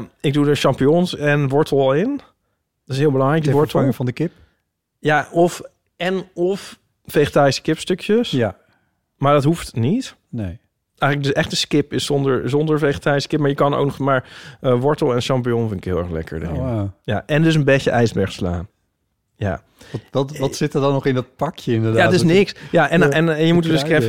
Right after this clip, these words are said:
Speaker 1: crème fraîche, kan je ha-, haverfresh kan, kan erin. Dat is heel goed, eh, veganistisch te maken, de skip
Speaker 2: Oh, ja, ja,
Speaker 1: tandoori.
Speaker 2: de, een soort kookroomachtig, eh,
Speaker 1: Ja.
Speaker 2: ja.
Speaker 1: Daar word je trouwens dus ook echt voor gestraft, hè, als, eh, veganist.
Speaker 2: Kookroom.
Speaker 1: Ja, al die dingen, die zijn gewoon veel duurder dan, eh,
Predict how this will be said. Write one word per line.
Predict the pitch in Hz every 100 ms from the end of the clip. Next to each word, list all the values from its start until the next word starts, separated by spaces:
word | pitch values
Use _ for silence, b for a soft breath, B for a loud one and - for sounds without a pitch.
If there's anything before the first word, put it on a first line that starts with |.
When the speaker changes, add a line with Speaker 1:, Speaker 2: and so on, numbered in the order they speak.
| 151
Speaker 1:
crème | 156 156
fraîche, |
kan | 156 165
je |
ha-, | 139 147 151
haverfresh | 127 127 156 156 147 139 135 - 127 156 -
kan, | - 123 -
kan | 147 139
erin. | 123 147 147
Dat | 139
is | 151
heel | 165
goed, | 160 147 -
eh, | 139 131 127
veganistisch | 123 131 127 127 123 - -
te | 113
maken, | 110 110 78
de | 90 85 95
skip | 151
Speaker 2:
Oh, | 139
ja, | 107
ja, |
Speaker 1:
tandoori. | 104 87 85 87
Speaker 2:
de, | -
een | 240
soort | 127
kookroomachtig, | - 120 113 107 104 104 92 107 -
eh, | 104 104 101 98 - -
Speaker 1:
Ja. | 110 98 85 104
Speaker 2:
ja. | 98 - - B -
Speaker 1:
Daar | 143
word | 160
je | 151
trouwens | 156 143 147
dus | 127
ook | 131
echt | 139 -
voor | 117
gestraft, | - - 123 104 -
hè, | 123 117
als, | 107 107 - -
eh, | 98
veganist. | 101 113 110 104 101 - - - _ b b
Speaker 2:
Kookroom. | - 123 120 104 101 - _ _
Speaker 1:
Ja, | - 139
al | 131 147 147
die | 139
dingen, | 135 143 123
die | 120
zijn | 127 117
gewoon | 123 113
veel | 127 123
duurder | 117 117 110
dan, | 113 110 107
eh, | 110 107 107 104 104